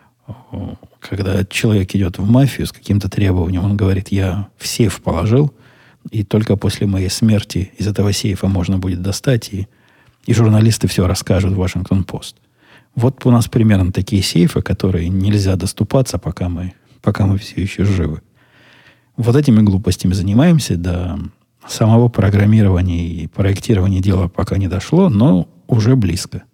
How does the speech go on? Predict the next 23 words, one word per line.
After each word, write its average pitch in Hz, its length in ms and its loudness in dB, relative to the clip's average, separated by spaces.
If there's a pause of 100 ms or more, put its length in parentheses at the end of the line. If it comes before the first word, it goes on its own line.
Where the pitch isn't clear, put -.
(120)
Уже 110 200 0
близко 92 360 -2
к - 80 -12
тому. 110 420 0 (1080)
И 110 300 -2
да, 147 300 2
мы, 139 300 4
как - 240 -2
тот - 180 -2
самый 151 320 2
Давид, 113 460 0 (560)
побили 107 540 0 (120)
нескольких 104 600 2
Голиафов, 98 640 0
хотя 180 760 0
в 104 240 -2
результате 101 560 0
получили 107 480 -2
такого, 92 500 -4 (800)
э, 95 420 -4 (840)
ненормального 101 640 4
заказчика, 98 600 -2
что, 95 520 -2